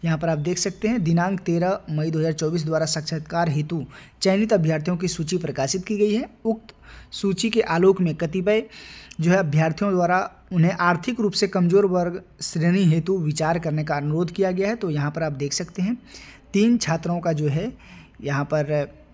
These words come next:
संशोधित कर जो है इंटरव्यू के लिए बुलाया गया है। तो आप सभी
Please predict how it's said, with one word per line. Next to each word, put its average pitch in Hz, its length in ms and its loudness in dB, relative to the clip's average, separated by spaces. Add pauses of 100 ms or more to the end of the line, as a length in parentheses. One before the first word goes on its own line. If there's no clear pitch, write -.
(200)
संशोधित 156 600 0
कर 170 180 0
जो 156 180 -2
है 156 100 0
इंटरव्यू 156 560 -2 (200)
के 165 60 -4
लिए 151 100 0
बुलाया 135 320 0
गया 160 240 0
है। 180 100 -2
तो 147 460 -2
आप 139 220 -8
सभी 190 480 -4